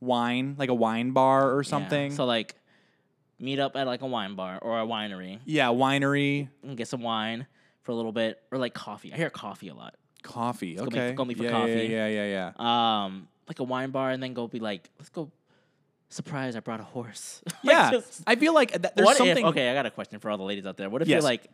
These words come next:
Speaker 2: the guy says, "I'll come pick you up," right? And
Speaker 1: Okay.
Speaker 2: he shows up, rings the doorbell, and like, "Oh, nice to meet you. He looks great. J-, look just like his photo. Doesn't sound weird. Everything looks great. He's dressed very nice." And then you go outside, and he's like, "You ready to go?" And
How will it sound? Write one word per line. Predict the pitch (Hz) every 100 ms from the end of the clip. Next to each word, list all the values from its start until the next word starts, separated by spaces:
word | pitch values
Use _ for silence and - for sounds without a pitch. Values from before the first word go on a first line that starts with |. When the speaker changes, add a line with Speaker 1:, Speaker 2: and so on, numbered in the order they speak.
| - - - -
Speaker 2:
the | 135
guy | 135 139
says, | 147 120
"I'll | 123
come | 131
pick | 117 117
you | 107 90
up," | - -
right? | - 151 _ _ _ _ -
And | 120 113 104 95 92 -
Speaker 1:
Okay. | 135 117 123
Speaker 2:
he | 131 120
shows | - 143 139
up, | 127 113 - _ -
rings | 120 120
the |
doorbell, | 113 110 107 107
and | 107
like, | 107 -
"Oh, | 151 131
nice | 110 101
to | 107
meet | 107 110
you. | 107
He | 110
looks | 117 113
great. | - 110 - - _ -
J-, | -
look | 120 -
just | 127
like | 131 117
his | -
photo. | 117 113 113 107 - _ _ _ -
Doesn't | 117 113
sound | 123 110 107
weird. | 110 107 104 - _ _ _ -
Everything | 117 117 113
looks | 107 -
great. | 110 107 98 _ _
He's | - 113
dressed | 120 107 117
very | 110
nice." | 101 98 95
And | -
then | 123
you |
go | 120
outside, | 123 - 123
and | 117
he's | 120
like, | 104
"You | 110
ready | 110
to | 113
go?" |
And | 135